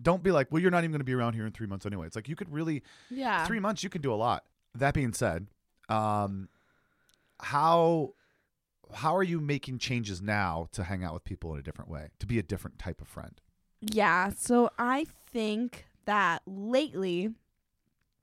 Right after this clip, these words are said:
Speaker 2: I have been <laughs> What?
Speaker 1: Nothing. I, I, you're killing it. You're killing me.
Speaker 2: <laughs>
Speaker 1: You're killing me. No, seriously.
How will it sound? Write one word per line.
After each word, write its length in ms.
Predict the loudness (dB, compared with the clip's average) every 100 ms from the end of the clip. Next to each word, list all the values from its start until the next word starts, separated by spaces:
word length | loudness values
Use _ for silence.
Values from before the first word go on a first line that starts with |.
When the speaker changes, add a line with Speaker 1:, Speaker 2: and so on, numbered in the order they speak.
| _ -20 -2
Speaker 2:
I 120 | 0
have 260 | 0 -2 -4
been 400 | -4 -2 -2 -4 -8 _ _ _ _ 8
<laughs> 60 | 8 6 -8 -18 -20 _ _ -16 -16 -20 _
What? 920 | -16 -8 4 10 12 12 12 8 8
Speaker 1:
Nothing. 420 | 0 2 2 2 -2 _ -6
I, 100 | -6 _ -14 -8
I, 60 | -8 -8 -2
you're 160 | 0
killing 420 | 2 4 4 4
it. 120 | 0 -4
You're 140 | -2
killing 440 | 6 10 12 10 8
me. 200 | 2 -4 -10
Speaker 2:
<laughs> 120 | -4
Speaker 1:
You're 100 | -2
killing 440 | 0 8 8 8 2
me. 220 | -2 -10 -14 -20 -2
No, 240 | 2 2 0
seriously. 420 | -2 0 0 -2